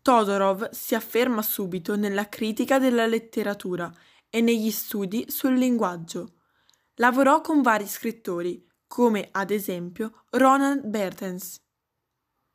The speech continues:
Todorov si fece attrarre dalle grandi domande morali e dalla varietà delle risposte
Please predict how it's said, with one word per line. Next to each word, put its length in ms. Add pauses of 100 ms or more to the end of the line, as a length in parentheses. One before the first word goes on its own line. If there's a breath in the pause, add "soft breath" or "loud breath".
(720)
Todorov 580 (400)
si 280
fece 260
attrarre 760
dalle 320
grandi 420
domande 460
morali 600 (300 soft breath)
e 120
dalla 300
varietà 540
delle 300
risposte 760